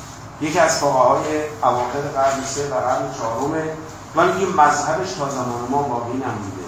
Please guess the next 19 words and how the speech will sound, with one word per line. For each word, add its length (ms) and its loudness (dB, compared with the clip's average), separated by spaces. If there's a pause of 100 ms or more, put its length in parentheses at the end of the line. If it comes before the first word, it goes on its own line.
(460)
یا 120 10
همین 360 6 (100)
طبری، 720 6 (340)
طبری 320 4
صاحب 320 2 (180)
تفسیر، 440 -2 (160)
صاحب 320 -6
تاریخ، 420 -2 (540)
مذهبی 640 4
داشته 320 -2
معروف 380 4
بوده 200 -2
به 100 -4 (160)
طبریه، 720 2 (300)
ولی 140 6
نمونده. 600 2 (420)
اما 180 0
این 280 -2
چهارتا 1160 4